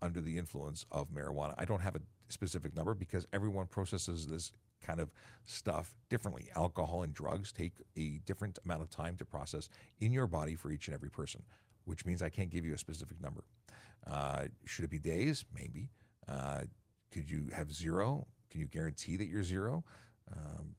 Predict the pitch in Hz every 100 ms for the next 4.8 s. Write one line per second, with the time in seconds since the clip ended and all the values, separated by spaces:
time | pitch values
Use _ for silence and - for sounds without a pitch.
0 | - 82 - 71 71 - - _ _ _
1 | _ _ - 82 - 85 82 76 78 -
2 | 78 69 71 - - _ _ _ _ _
3 | - 80 147 107 78 - 76 80 - -
4 | - - - - - - - 78